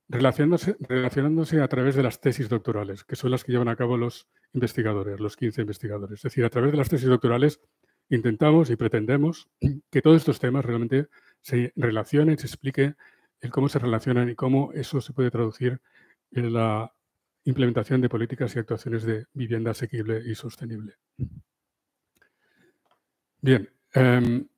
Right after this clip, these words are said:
este framework, de alguna manera, lo que hace y lo que pretendemos es entrenar a esta nueva generación de profesionales con estas habilidades. Y aquí he puesto una cita que también estaba en la propuesta. Esta es del año dos mil cuatro.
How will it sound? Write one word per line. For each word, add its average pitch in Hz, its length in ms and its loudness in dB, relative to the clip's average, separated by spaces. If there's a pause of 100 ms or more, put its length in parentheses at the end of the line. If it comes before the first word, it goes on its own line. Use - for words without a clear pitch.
(1600)
este 156 360 8
framework, 160 640 6 (440)
de 123 160 -6
alguna 127 260 2
manera, 131 540 2 (120)
lo 120 120 -4
que - 120 -2
hace 131 400 2 (160)
y 120 80 -10
lo 110 120 -10
que - 120 -12
pretendemos 123 560 0
es 131 280 -4 (440)
entrenar 139 560 8
a 123 120 0
esta 127 200 2
nueva 120 200 6
generación 113 420 0
de 113 60 -4
profesionales 113 800 -2
con 120 140 -6
estas 110 240 -6
habilidades. 107 680 -4 (1040)
Y 120 440 2 (100)
aquí 156 240 4
he 160 40 8
puesto 160 260 2
una 131 120 4
cita 147 220 6
que 123 60 4
también 120 220 2
estaba 120 220 2
en 113 60 2
la 110 80 0
propuesta. 139 640 -4 (400)
Esta 143 300 0
es 120 120 -4
del 120 120 -2
año 123 180 0
dos 107 160 -4
mil 135 120 2
cuatro. 107 440 -6